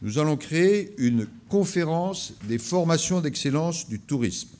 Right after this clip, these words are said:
C F E T. Aujourd'hui, plusieurs écoles françaises de tourisme sont reconnues pour leur excellence.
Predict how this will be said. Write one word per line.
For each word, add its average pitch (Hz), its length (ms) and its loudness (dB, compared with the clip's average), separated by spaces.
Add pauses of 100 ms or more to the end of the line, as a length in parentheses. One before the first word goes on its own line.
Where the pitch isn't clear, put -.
C 160 320 -2
F 139 120 -4
E 127 40 -4
T. 73 220 -12 (920)
Aujourd'hui, 151 540 2
plusieurs 165 460 0
écoles 147 260 0
françaises 131 400 -2
de 113 100 0
tourisme 175 400 -4
sont 123 240 -2
reconnues 143 420 0
pour 139 160 -4
leur 135 160 0
excellence. 131 600 -2